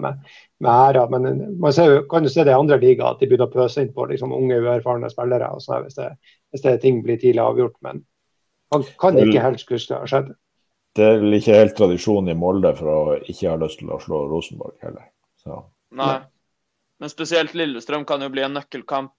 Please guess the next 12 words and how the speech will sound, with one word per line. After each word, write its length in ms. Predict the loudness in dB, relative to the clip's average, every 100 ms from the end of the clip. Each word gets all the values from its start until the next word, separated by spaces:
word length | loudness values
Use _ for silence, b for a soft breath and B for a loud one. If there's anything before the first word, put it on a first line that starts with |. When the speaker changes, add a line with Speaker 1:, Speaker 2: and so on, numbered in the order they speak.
| -4
Speaker 3:
eh, 360 | -2 -2 -4
for 120 | -6
å 80 | -10
komme 200 | -10 -12 -12
topp 160 | -12
tre, 200 | -8 -8
da. 100 | -8 -12 _ _ _ _ _ _ -18
Speaker 2:
Ja. 60 | -6
Speaker 3:
Så 120 | -2 -2 -2
vi 60 | -6
får 140 | -10 -12
satt, 220 | -12